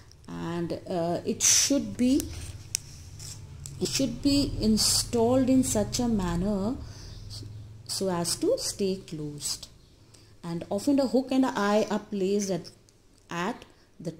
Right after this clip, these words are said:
top of the placket to ensure this। और क्या होता है कि जब हम कोई भी, जैसे अगर for example किसी लेडी गारमेंट में, लेडीज़ के गारमेंट में अगर हमने बैक पोर्शन में जिप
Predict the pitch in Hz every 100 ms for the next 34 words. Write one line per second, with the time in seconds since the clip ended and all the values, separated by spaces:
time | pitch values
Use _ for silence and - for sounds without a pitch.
0 | - - 233 240 254 247 - 254 262 -
1 | - 175 165 160 262 269 - 220 170 175
2 | - 185 175 214 262 - - - - -
3 | - - - - - _ 196 - 269 247
4 | 240 247 269 208 220 233 226 226 233 254
5 | 247 180 202 214 190 220 202 180 185 175
6 | 175 202 202 196 - 185 180 170 190 190
7 | 170 180 180 180 220 427 - - - -
8 | - 180 180 208 - 202 190 175 180 180
9 | 196 - 170 196 190 196 190 202 208 -
10 | 151 160 165 _ 175 170 - 180 190 175
11 | 165 180